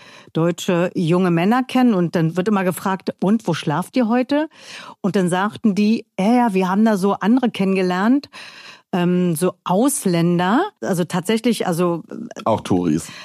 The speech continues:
Speaker 1: Nee, nee, nee, gar nicht, sondern die studierten dort.
Speaker 2: Ach so,
Speaker 1: Also so,
Speaker 2: mhm.
Speaker 1: die kamen aus dem, aus, also die kamen aus dem arabischen Raum. Das waren also welche aus, aus Jordanien, aus dem Iran, aus so und so. Und die studierten dort, so, ja,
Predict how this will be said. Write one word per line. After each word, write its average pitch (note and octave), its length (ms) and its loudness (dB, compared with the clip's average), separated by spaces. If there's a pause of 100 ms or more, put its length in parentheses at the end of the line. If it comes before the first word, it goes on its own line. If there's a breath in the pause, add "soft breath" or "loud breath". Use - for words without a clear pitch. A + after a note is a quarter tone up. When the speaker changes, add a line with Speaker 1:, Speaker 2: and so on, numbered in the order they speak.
(100)
Speaker 1:
Nee, B3 180 4
nee, E4 160 4
nee, E4 160 4
gar B3+ 240 2
nicht, A3 200 2
sondern A3 260 2
die G#3 100 -2
studierten A#3 500 2
dort. C#3 340 -2
Speaker 2:
Ach C3 100 0
so, D3 200 2
Speaker 1:
Also F#3+ 240 2
so, F3+ 120 2
Speaker 2:
mhm. F#3 80 4
Speaker 1:
die F3+ 100 0
kamen G#3 380 0
aus F#3+ 180 0
dem, F#3 400 2
aus, - 280 -4 (100)
also E3 160 0
die E3 60 -2
kamen F#3 200 -2
aus F#3 100 -2
dem F#3+ 100 0
arabischen F3+ 500 0
Raum. F#3+ 260 0
Das D3+ 200 -8
waren E3 260 0
also D3+ 260 -2
welche D#3+ 220 -2
aus, D#3 140 -6
aus - 260 -4
Jordanien, G3 720 0 (320 loud breath)
aus F#3 160 -2
dem G#3 160 4
Iran, F3 760 0 (280 loud breath)
aus - 180 -6
so F3 280 -2
und F3 240 -2
so. A#3+ 220 0 (320 loud breath)
Und F3 160 -2
die F#3+ 80 -4
studierten B3 540 2
dort, C#4 420 0 (480 loud breath)
so, E3 400 2 (720)
ja, E3 240 -4